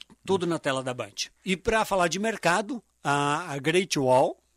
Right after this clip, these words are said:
a chinesa Great Wall, que comprou a fábrica da Mercedes-Benz aqui no Brasil, até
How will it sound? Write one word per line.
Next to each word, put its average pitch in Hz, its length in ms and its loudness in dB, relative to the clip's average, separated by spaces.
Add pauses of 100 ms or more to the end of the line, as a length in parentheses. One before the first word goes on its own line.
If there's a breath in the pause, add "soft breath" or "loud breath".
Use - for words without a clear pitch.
a 113 540 -10
chinesa 135 480 -2
Great 127 280 -6
Wall, 123 220 -2
que - 160 -14
comprou 160 480 0
a 170 60 2
fábrica 143 500 -4
da 131 140 -4
Mercedes-Benz 127 800 -6
aqui 120 160 -12
no 127 100 -6
Brasil, 127 480 -6 (720 loud breath)
até 170 640 -2